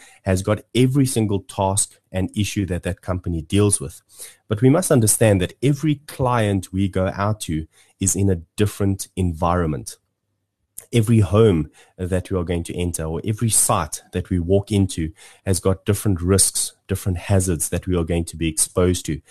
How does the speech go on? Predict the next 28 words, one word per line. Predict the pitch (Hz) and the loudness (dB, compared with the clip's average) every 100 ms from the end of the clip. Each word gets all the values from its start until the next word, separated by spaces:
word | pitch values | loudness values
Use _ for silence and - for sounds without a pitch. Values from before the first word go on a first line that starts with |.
| - - _ | -20 -20 _
And | 104 104 | 0 2
so | - 110 | 4 4
the | 95 | 4
health | 120 160 | 2 2
and | 160 | 0
safety | 143 117 - 98 | 0 0 0 -4
file | - 139 95 78 - _ _ | -2 -2 0 -2 -6 _ _
is | 98 101 98 - - - _ | 0 2 2 0 -2 -12 _
unique | 85 92 98 98 123 92 - - _ _ | -4 0 4 6 6 6 0 -20 _ _
for | - 95 | -8 -4
that | 85 90 - | -2 -2 0
site | - 85 76 - - | 0 0 -4 -10 -10
because | 87 90 | -8 -6
it | 87 | -6
becomes | 92 - 92 92 | -6 -2 -2 0
site | - 113 98 - | 0 -2 -2 -6
specific. | - 92 - - 78 _ _ _ _ - | -6 -6 -6 -6 -12 _ _ _ _ -8
We | 92 147 | 0 2
understand | 151 113 - 113 107 92 | 2 0 0 2 2 2
that | 85 - | -2 -6
the | |
task | - - 151 185 - - | -12 -6 -2 -2 -2 -6
you're | 95 | -6
performing | 92 - 110 98 78 104 _ _ _ _ | -6 -2 0 0 -2 -8 _ _ _ _
is | - 98 95 | -8 -6 -4
exactly | 95 117 139 127 | -2 -2 0 0
the | 92 | 0
same. | 85 - 101 64 | 0 0 0 -2